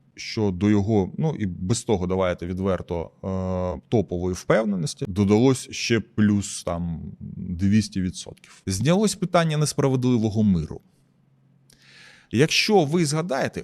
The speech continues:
останні півроку і навіть більше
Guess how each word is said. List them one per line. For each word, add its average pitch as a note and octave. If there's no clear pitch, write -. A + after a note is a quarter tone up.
останні C#3+
півроку C#3
і A2
навіть A2+
більше G2